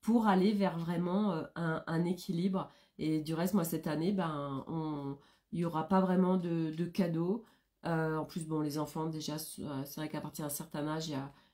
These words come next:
il y a moins cette, euh, ben, il y a plus cette magie de Noël, vous savez, comme quand les, il y a les tout petits qui sont complètement en excitation et nous, les parents, on est là, on est comme eux, tellement on est excités de voir nos enfants excités, ils vivent cette magie de Noël, vous voyez.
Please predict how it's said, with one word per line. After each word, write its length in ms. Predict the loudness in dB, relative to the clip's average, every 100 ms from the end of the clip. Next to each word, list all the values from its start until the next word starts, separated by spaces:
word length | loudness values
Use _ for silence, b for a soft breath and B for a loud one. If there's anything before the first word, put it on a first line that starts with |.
| _
il 80 | -4
y 60 | -2
a 100 | -2
moins 340 | 0 2 2
cette, 380 | 0 -4 -8 -6
euh, 320 | -4 -2 -4 -6 _ _ _ _ _ -12
ben, 100 | -2
il 60 | 2
y 40 |
a 40 | 2
plus 260 | 2 2
cette 200 | 4 6
magie 340 | 6 6 6 6
de 60 |
Noël, 380 | 6 6 6 6
vous 40 | 4
savez, 320 | 2 2 2
comme 240 | 0 0
quand 220 | 0 2
les, 200 | 2 0 0
il 80 | 0
y 80 |
a 40 | 2
les 140 | 2
tout 140 | 2 4
petits 480 | 4 4 4 4
qui 120 | 4 0
sont 120 | 0
complètement 380 | 0 0 -2 0
en 60 | 0
excitation 840 | -2 -6 -2 2 2 4 6 8
et 80 | 8
nous, 140 | 8
les 100 | 6
parents, 320 | 8 8 8
on 40 | 6
est 60 |
là, 120 | 6 6
on 60 |
est 100 | 6
comme 440 | 6 4 4 4 2
eux, 40 | 0 B B
tellement 260 | 2 4 6
on 60 | 6
est 60 |
excités 500 | 4 2 2 2 2
de 60 | 4
voir 160 | 6
nos 220 | 8 8 6
enfants 240 | 4 2
excités, 580 | 2 2 0 2 4 4
ils 200 | 4 6
vivent 180 | 4 4
cette 220 | 2 2
magie 340 | 4 4 4
de 40 | 2
Noël, 340 | 2 4 4
vous 40 |
voyez. 340 | 4 2 2